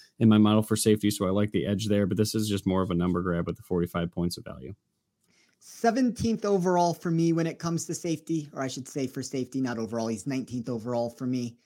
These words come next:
Speaker 2: Um, the only thing I will point out there, and we see it with the Tringali play, I do know that there are offshore markets that are against him. I don't necessarily agree with that sentiment. I, I think Bezuidenhout is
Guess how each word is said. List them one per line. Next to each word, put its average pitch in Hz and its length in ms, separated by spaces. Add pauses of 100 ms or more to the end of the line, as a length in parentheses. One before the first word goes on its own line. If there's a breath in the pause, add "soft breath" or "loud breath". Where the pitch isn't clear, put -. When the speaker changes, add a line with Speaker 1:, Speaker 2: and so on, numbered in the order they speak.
(520 soft breath)
Speaker 2:
Um, 170 340 (420)
the 175 280
only 277 300
thing 285 200
I 240 140
will 233 140
point 214 280
out 175 220
there, 170 380
and 160 420
we 165 140
see 196 260
it 202 80
with 190 160
the 180 60
Tringali 156 600
play, 165 360 (100)
I 160 160
do 170 200
know 185 140
that 170 180
there 165 140
are 165 300
offshore 165 400
markets 156 440
that 156 140
are 151 140
against 160 360
him. 170 240 (200)
I 175 140
don't 180 200
necessarily 175 680
agree 156 240
with 156 180
that 160 180
sentiment. 160 480
I, 151 200
I 165 100
think 190 260
Bezuidenhout 165 580
is 151 200